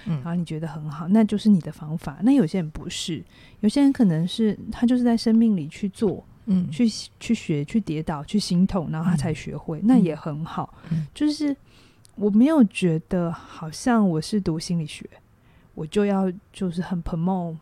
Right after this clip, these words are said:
Speaker 2: 某一些方法。
Speaker 1: 嗯。
Speaker 2: 其实我，我一直在提醒自己要小心这件事，
Speaker 1: 嗯。
Speaker 2: 就是好像什么东西都靠心理学出发，然后只有心理学最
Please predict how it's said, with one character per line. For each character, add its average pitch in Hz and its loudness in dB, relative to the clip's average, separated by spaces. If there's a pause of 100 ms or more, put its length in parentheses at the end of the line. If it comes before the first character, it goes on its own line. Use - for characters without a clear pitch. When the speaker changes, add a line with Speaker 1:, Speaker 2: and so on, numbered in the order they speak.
(240)
Speaker 2:
某 160 -2
一 160 -8
些 175 0
方 165 -2
法。 - -10
Speaker 1:
嗯。 170 0
Speaker 2:
其 - -2
实 247 6
我， 175 4 (420)
我 196 2
一 233 6
直 233 4
在 214 6
提 190 0
醒 151 -2
自 180 0
己 156 -2
要 160 -2
小 143 -6
心 160 -2
这 156 -4
件 151 -6
事， - -10
Speaker 1:
嗯。 202 -4
Speaker 2:
就 185 0
是 180 2
好 165 -6
像 190 2
什 160 -4
么 160 -2
东 185 6
西 190 2
都 185 0
靠 185 -2 (340)
心 220 8
理 202 8
学 165 0
出 185 4
发， 160 2
然 160 0
后 190 4
只 202 2
有 185 6
心 208 8
理 196 8
学 165 2
最 180 0